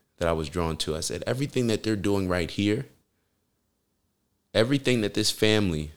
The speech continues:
is doing by habit now, every week, the customs,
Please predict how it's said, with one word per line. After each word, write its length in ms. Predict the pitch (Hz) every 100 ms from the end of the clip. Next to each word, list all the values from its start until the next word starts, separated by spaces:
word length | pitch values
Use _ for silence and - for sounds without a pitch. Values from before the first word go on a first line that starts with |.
| _ _ _ _ _ _ _ -
is 220 | 92 82
doing 440 | 85 117 110 95
by 200 | 82 85
habit 560 | 78 - 107 113 90 73
now, 300 | 78 73 -
every 320 | 104 107 113
week, 460 | 104 101 90 - - _ _ _ _ _ _ _ _ -
the 100 | -
customs, 840 | - 120 110 - 73 62 -